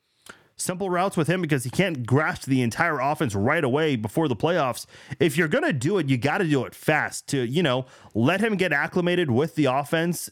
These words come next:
during this, you know, self-imposed bye week, if you will, and then get ready for it, uh, for the following week when they get ready for,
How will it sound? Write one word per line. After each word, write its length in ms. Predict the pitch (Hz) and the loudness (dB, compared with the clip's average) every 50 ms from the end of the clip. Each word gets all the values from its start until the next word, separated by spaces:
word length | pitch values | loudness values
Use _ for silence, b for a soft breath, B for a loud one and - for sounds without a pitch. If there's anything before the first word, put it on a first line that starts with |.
| - 135 110 | -6 -2 0
during 320 | 101 143 147 165 156 147 | 2 2 2 2 0 2
this, 400 | 143 151 143 127 - - - - - _ _ | 2 2 2 0 -2 -6 -10 -12 -16 _ _
you 140 | - 165 175 | -2 0 2
know, 260 | 147 127 120 131 127 B B B B | 2 2 2 0 -2 B B B B
self-imposed 720 | B - - 165 160 139 - 170 143 135 147 147 147 120 98 | B -8 -6 -6 -6 -4 -4 -2 0 2 2 2 0 0 0
bye 200 | 110 107 123 139 | 0 0 0 2
week, 200 | 156 165 160 - | 0 0 0 0
if 140 | 165 156 - | -2 -2 0
you 120 | 160 156 | 0 2
will, 340 | 151 151 156 170 175 - _ _ _ - _ _ _ _ _ _ _ _ _ _ _ - - - | 2 2 0 0 -2 -6 _ _ _ -20 _ _ _ _ _ _ _ _ _ _ _ -14 -6 -2
and 80 | 131 131 | 0 0
then 100 | 143 151 | 2 2
get 120 | 147 165 | 2 2
ready 160 | 151 143 156 156 | 2 2 0 0
for 220 | 156 165 160 156 | 0 0 0 0
it, 140 | 151 - - | 0 -2 0
uh, 300 | 139 139 135 135 131 117 | 0 2 2 2 0 0
for 100 | 117 139 | 0 -2
the 80 | 131 | -2
following 300 | - - 147 151 147 131 | 0 0 0 0 2 2
week 180 | 120 131 170 - | 2 0 0 0
when 120 | 147 135 | 0 0
they 100 | 127 123 | 0 0
get 180 | 120 120 131 120 113 | 0 0 0 0 2
ready 240 | 127 170 208 170 123 | 0 0 0 0 -2
for, 460 | - - 123 127 120 113 110 101 | -2 -2 0 0 0 0 -2 -4